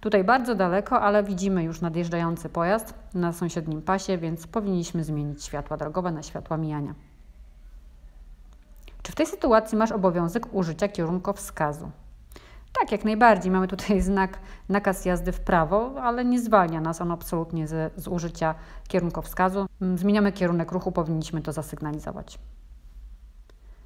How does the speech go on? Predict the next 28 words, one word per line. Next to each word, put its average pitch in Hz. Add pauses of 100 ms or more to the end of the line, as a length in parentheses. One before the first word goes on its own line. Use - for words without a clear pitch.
(680)
Czy 190
kierując 269
pojazdem 202
we 175
mgle 165
masz 196
obowiązek 180
zachować 175
szczególną 175
ostrożność? 156 (3000)
Mm, 233
tak, - (140)
powinniśmy 196
zachować 185
szczególną 185
ostrożność. 185 (300)
Może 220
to 214
pytanie 226
nie 220
jest 196
związane 180
bezpośrednio 185
z 175
użyciem, 180
e, 180
świateł 190
zewnętrznych, 202